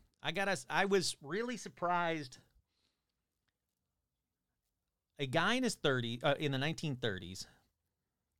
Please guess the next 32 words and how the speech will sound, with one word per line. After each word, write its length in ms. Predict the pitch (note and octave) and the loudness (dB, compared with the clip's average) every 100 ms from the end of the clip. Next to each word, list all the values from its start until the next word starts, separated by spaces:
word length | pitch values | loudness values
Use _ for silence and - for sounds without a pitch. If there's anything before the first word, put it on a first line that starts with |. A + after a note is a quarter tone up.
| _ _ _ _ _ C#3+ | _ _ _ _ _ -2
that 60 | |
was 100 | C#3+ | -2
born 320 | A2 C#3 F#3 | 0 0 2
in 100 | F3+ C3 | 0 0
eighteen 380 | F3+ - F#3+ F3 | -4 -2 0 2
ninety-five 760 | D#3+ C#3 B2+ G2+ F2 F2 - _ _ _ - | 0 -2 -4 -6 -4 -8 -14 _ _ _ -8
had 100 | E3 | -6
a 60 | E3+ | -4
really 400 | C3 G3 B3 G#3+ | -4 -4 -2 -4
logical 720 | C3 C3+ F#3+ F#3 G#3 G#3+ G3+ | -2 0 0 0 -2 -2 -2
approach 760 | D3 - - A3+ C#3+ B2 - - - | -6 -6 0 2 2 -2 -6 -8 -4
to 140 | D#3+ | 0
the 100 | C#3+ | 0
paranormal. 840 | B2+ E3+ F#3+ E3+ D3+ C3 E2 - - _ _ _ _ _ _ _ _ | 0 0 2 4 4 2 0 -8 -20 _ _ _ _ _ _ _ _
And 160 | A#3+ A#3+ | 2 4
yeah, 200 | B3+ E3+ | 6 4
sure, 280 | - A3+ F3 | 6 6 6
some 220 | A3+ A3 | 4 2
of 80 | F#3+ | 2
his 80 | D#3 | 2
stuff 340 | E3+ E3 - | 6 6 4
was 140 | D#3 | 0
a 40 | C#3+ | 0
little 220 | D3 D3+ | 2 2
bit, 420 | C3+ C#3+ - - - _ _ _ _ _ _ _ | 4 4 2 -8 -10 _ _ _ _ _ _ _
you 100 | E3+ | -4
know, 140 | C#3+ | -2
dated 640 | A2+ G2 C#3 C#3+ C#3+ C#3 C3 | -2 2 2 4 6 6 4
and 100 | A#2 | 2
a 60 | |
little 180 | B2 B2+ | 2 2
bit 260 | A2+ A#2 | 2 0